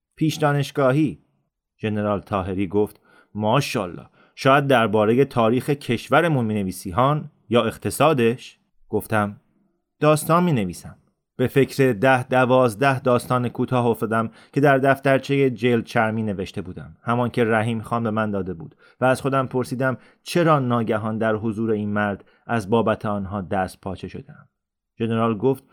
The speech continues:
"آها، داستان نویس. خب، مردم داستان‌های احتیاج دارن که در چنین سال و زمانه سختی سرگرمشون کنه."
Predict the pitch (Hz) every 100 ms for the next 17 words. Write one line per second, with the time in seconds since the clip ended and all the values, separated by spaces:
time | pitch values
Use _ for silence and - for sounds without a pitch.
0 | _ _ _ 117 110 78 95 127 165 147
1 | 107 90 82 - 107 98 - 104 95 92
2 | 87 123 135 - - _ _ _ - 127
3 | - _ 107 117 110 101 151 160 139 113
4 | - 110 101 107 156 170 147 165 160 156
5 | 165 156 147 117 107 107 - 113 151 156
6 | - 120 113 107 107 110 107 101 98 98
7 | - 101 - - 160 - 98 87 92 147
8 | 185 - 98 85 82 -